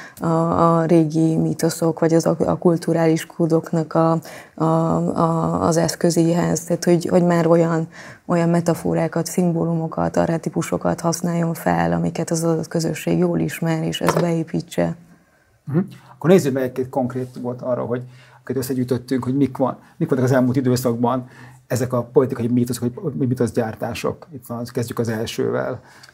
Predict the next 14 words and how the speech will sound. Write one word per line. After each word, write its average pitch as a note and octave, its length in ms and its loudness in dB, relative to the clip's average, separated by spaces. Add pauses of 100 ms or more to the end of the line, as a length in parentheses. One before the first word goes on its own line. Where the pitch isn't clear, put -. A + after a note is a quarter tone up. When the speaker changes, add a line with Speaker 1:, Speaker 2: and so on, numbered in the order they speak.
Speaker 2:
Kicsit B2+ 260 -8
tudnál B2 320 0
erről B2 220 2
beszélni, C3 500 -2
ez C3 260 -4 (140)
<clears throat> D3+ 160 6
Márki C3 240 0
Zaj B2 200 0
Pétertől B2+ 880 -4
származik, A#2+ 520 -4
huszonegy B2 340 -2
novemberben A2 1200 -6
van A2+ 140 -6
a, G#2 180 -6